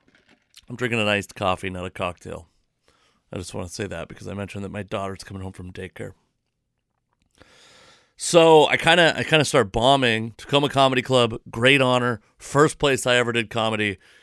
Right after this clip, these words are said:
And the entire, like, executive team <laughs> of the company that owns Tacoma Comedy Club is sitting at the back booth. Uh, a couple of the owners I haven't seen since before,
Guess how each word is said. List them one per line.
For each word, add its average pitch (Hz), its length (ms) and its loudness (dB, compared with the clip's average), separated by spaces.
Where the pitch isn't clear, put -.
And 135 160 -2
the 139 100 0
entire, 151 720 2
like, 131 180 2
executive 120 840 -2
team 120 380 -4
<laughs> - 140 -20
of - 180 -12
the 123 120 -6
company 127 500 -6
that 139 320 -6
owns - 240 -8
Tacoma - 500 -10
Comedy - 440 -12
Club 104 360 -12
is 117 200 -4
sitting 135 320 -4
at 127 120 -6
the 120 40 -12
back 110 380 -2
booth. 107 460 -10
Uh, 104 380 -4
a 113 80 -8
couple 160 240 2
of 151 40 6
the 139 100 4
owners 135 340 0
I - 20 -2
haven't 123 260 -2
seen 131 300 -4
since 120 240 -8
before, 123 560 -2